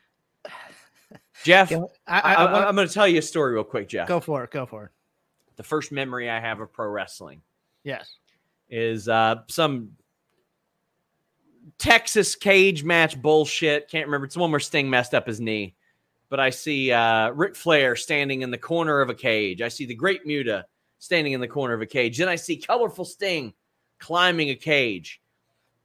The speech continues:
Speaker 2: All three of those men are still at it,
Speaker 1: <laughs>
Speaker 2: technically.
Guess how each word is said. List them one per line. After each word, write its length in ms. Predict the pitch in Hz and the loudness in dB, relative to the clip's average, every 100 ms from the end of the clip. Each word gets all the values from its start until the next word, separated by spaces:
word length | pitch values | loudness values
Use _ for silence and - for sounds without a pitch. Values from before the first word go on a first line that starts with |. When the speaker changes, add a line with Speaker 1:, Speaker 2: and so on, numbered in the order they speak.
| _ | _
Speaker 2:
All 260 | 127 165 202 | 2 4 2
three 400 | - 151 170 170 | -2 -4 2 2
of 140 | 123 | 2
those 280 | 127 143 117 | 2 2 0
men 640 | 120 127 120 98 87 87 78 _ _ _ - | -2 0 2 0 -4 -12 -16 _ _ _ -2
are 140 | 113 | -2
still 520 | - - - 139 131 | -2 -6 2 4 8
at 200 | 113 104 | 8 6
it, 300 | 85 - - - - | 2 -6 -16 -20 -20
Speaker 1:
<laughs> 200 | - 392 | -14 -12
Speaker 2:
technically. 720 | - 131 - 104 214 92 82 | 0 0 0 -6 -6 -6 -8